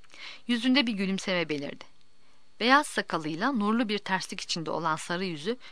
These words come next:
güneş vurmuşçasına ışıldadı. Satı ile Dudu damın gölgesine bir kara çul atmışlar, oturuyorlar. Satın elinde bir yazma, saçaklarını düğümlüyor. Belli ki ova hazırlığını bitirmişler, son çıkınlarını dürüyorlar. "Ölmedi ya bu Topal Ali,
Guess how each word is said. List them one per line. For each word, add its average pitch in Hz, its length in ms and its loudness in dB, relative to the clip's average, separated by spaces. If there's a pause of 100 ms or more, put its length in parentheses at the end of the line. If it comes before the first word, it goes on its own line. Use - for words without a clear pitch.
(140)
güneş 262 340 4
vurmuşçasına 175 580 -2
ışıldadı. - 480 0 (880)
Satı 269 320 2
ile 220 220 4
Dudu 175 340 -2 (100)
damın 226 240 6
gölgesine 185 540 2
bir 208 60 -2
kara 185 240 2
çul 185 200 -4
atmışlar, - 480 2
oturuyorlar. 147 600 -2 (560)
Satın 208 400 0
elinde 175 380 0
bir 175 100 -6
yazma, 151 420 2 (240)
saçaklarını 165 680 0
düğümlüyor. 139 500 -6 (480)
Belli 240 280 4
ki - 100 2
ova 202 240 8
hazırlığını 170 500 -2
bitirmişler, 175 640 -2 (280)
son 208 200 2
çıkınlarını 143 580 0
dürüyorlar. 139 520 -4 (1200)
"Ölmedi 277 380 10
ya 320 140 4
bu - 20 -4
Topal 202 320 2
Ali, 208 240 0